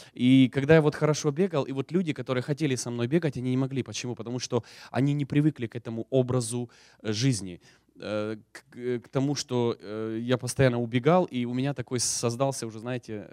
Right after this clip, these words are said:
второе дыхание всегда, и я хорошо бегал. <laughs> И у них не было такой возможности научиться так хорошо бегать, и поэтому они не могли со мной бегать. Они немножко бежали и отставали. Почему?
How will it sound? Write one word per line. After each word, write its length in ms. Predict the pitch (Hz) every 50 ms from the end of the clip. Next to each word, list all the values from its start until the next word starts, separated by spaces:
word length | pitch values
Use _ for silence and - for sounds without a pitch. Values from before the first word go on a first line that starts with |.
| -
второе 360 | - - - 139 135 131 131
дыхание 480 | 127 131 123 - 139 120 110 104 101 98
всегда, 360 | - - 104 98 98 92 87
и 200 | 95 107 107 98 - - - _ _ _ _ _
я 100 | - 113
хорошо 320 | 110 - 123 127 - - 131
бегал. 380 | 127 135 120 101 92 87 120 120 - - 156 - - -
<laughs> 100 | 160 - - _ - - - - - - - -
И 280 | - 131 131 143 135 - -
у 80 | 139
них 220 | 151 170 175 - -
не 120 | 196 190
было 220 | 165 135 131 127 120
такой 240 | 127 - - 131
возможности 880 | 127 127 127 135 139 131 117 104 110 104 - - - 98 95 76 - - _ _ -
научиться 580 | - 104 117 120 123 127 123 - 127 - - 110
так 160 | - 113 -
хорошо 320 | - 120 113 107 - 123
бегать, 340 | 113 127 165 165 170 165 139
и 40 | 131
поэтому 340 | - 123 123 120 131 131 131
они 100 | 131 135
не 100 | 139 156
могли 240 | 170 180 196 208 160
со 160 | 120 - 101
мной 160 | 101 95 92
бегать. 260 | 82 - - - - _ _
Они 300 | - 107 117 127 127 - _ - - _ -
немножко 540 | - 113 104 127 127 131 127 120 - - 117
бежали 340 | 113 117 117 135 139 135 135
и 40 |
отставали. 460 | 135 127 - - - 135 127 120 107 101
Почему? 480 | - 110 - - - 117 110 98 85